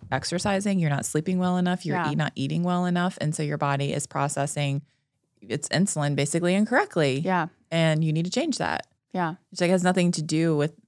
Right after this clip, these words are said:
Speaker 1: like, anything else. And it was, like, kinda like that aha moment. And I think, and I do think growing up in the <laughs> nineties, like, you just have this, if you're super skinny, you're healthy.
Speaker 2: Yeah.
Speaker 1: Like, that's what health is. It's, it's the, the weight or the size of pants that you wear. And it's just, it was like,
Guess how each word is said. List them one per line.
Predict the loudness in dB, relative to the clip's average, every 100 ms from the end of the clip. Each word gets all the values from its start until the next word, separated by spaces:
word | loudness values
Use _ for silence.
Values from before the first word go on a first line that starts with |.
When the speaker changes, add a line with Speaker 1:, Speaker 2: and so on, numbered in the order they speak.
| _ -6
Speaker 1:
like, | -4
anything | 0 -2 -2 -2
else. | -2 -2 -2 -4
And | -2 0
it | 2
was, | 2
like, | 0 -2
kinda | -2 0
like | 0 0
that | 0
aha | 0 0 -2
moment. | -2 -2 -2 -2 -2
And | -2
I | -2
think, | -4 -4 -6 -10 _ _ _ _ _ _
and | -2
I | 0
do | 2 2
think | 2 0
growing | 0 2 2
up | 0
in | 0
the | 2
<laughs> | 2
nineties, | 4 6 6 4 0 -4 -4 2
like, | 2 2 2
you | 2
just | 2 -2 0
have | 2 2 4
this, | -2 -2 -6 _ -10
if | -6 -2
you're | 0 0
super | 0 0
skinny, | 0 0 2 4
you're | 2
healthy. | 0 0 2 2 0 2
Speaker 2:
Yeah. | 2 2 0 _ _ _ 2
Speaker 1:
Like, | 2 2 0
that's | 2 2 2
what | 0 2
health | 2 4
is. | 4 4 0
It's, | -4 -4 -10 -4
it's | -4 -2 -10 -12 _ -4
the, | 0 2 0 -4 -12 -6
the | 0
weight | 2 2 0
or | -2
the | -2
size | 0 0 0
of |
pants | -2 0 0
that | -2
you | -2 0
wear. | 0 0 0
And | -2 -4
it's | -4 -6
just, | -6 -8 -8
it |
was | -8 -6
like, | -6